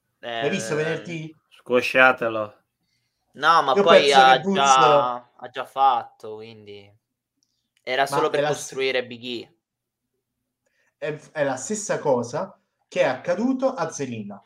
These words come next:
Speaker 2: Due settimane. "Ah, sono la regina, ah, sono il re." Sparito. Via, subito.
Speaker 3: Però Zelina,
Speaker 2: Quindi
Speaker 3: essendo una heel, eh, ci sta che lei faccia questi discorsi anche in chiave mark.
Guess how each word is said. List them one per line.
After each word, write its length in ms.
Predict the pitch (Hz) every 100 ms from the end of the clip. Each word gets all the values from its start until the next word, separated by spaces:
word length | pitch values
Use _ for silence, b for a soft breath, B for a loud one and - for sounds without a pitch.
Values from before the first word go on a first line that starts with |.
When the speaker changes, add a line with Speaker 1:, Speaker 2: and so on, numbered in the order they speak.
| _
Speaker 2:
Due 200 | - 269
settimane. 720 | 214 196 156 139 113 107 110
"Ah, 380 | 190 254 247 226
sono 260 | - 214 214
la 140 | 214
regina, 960 | 208 208 - 147 196 170 151 143 175 226
ah, 80 | 214
sono 300 | 208 220 214
il 100 | 214
re." 200 | 151 - _ _ - _ _ - B B _
Sparito. 680 | _ 127 135 120 104 - _ _ _ _
Via, 280 | 127 104 -
subito. 440 | - 135 110 107 -
Speaker 3:
Però 340 | 175 226 285 175
Zelina, 300 | 175 185 208
Speaker 2:
Quindi 100 | 185
Speaker 3:
essendo 760 | 170 - 160 160 156 156 156
una 240 | 151 151
heel, 320 | 156 170 160 156 147 143 131 113
eh, 60 | 117
ci 180 | - 123
sta 380 | - 131 123
che 100 | 113
lei 140 | 117 117
faccia 760 | 110 110 - 110 107 104 104
questi 600 | - 107 - 104 101 101 101
discorsi 500 | 104 - 107 101 101
anche 240 | 101 104
in 80 | 101
chiave 480 | 101 98 101 95 95
mark. 640 | 95 92 95 - 101